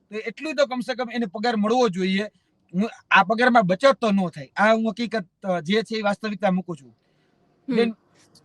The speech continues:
Speaker 1: આ, આ, આ ગુજરાતમાં કેવું છે ખબર છે કે તમે એક વખત ધારાસભ્ય બની જાઓ ને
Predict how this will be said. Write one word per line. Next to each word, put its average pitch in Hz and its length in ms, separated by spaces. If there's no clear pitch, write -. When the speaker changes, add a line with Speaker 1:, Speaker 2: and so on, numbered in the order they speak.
Speaker 1:
આ, 180 200
આ, 196 280
આ 196 40
ગુજરાતમાં 214 500
કેવું 240 260
છે 190 140
ખબર 214 140
છે 196 140
કે 196 240
તમે 208 220
એક 220 120
વખત 233 120
ધારાસભ્ય 208 540
બની 254 220
જાઓ 269 160
ને 208 160